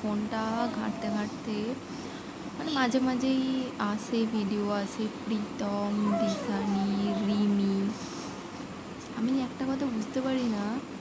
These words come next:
এদের, এরা তো এক ছোট বয়সে বিয়ে করছে, যাই হোক ভুল সবারই হয়।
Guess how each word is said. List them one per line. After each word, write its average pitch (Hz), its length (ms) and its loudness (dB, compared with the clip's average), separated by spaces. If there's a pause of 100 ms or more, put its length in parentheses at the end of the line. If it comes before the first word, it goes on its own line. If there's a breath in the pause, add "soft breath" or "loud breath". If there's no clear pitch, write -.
(300)
এদের, 214 240 0 (240)
এরা 220 240 2
তো 240 60 -2
এক 226 200 0
ছোট 196 240 0
বয়সে 214 340 0
বিয়ে 202 260 -2
করছে, - 200 -6 (120)
যাই 349 260 0
হোক 233 100 2 (220)
ভুল 214 120 2 (140)
সবারই 196 420 -2 (100)
হয়। 214 160 -2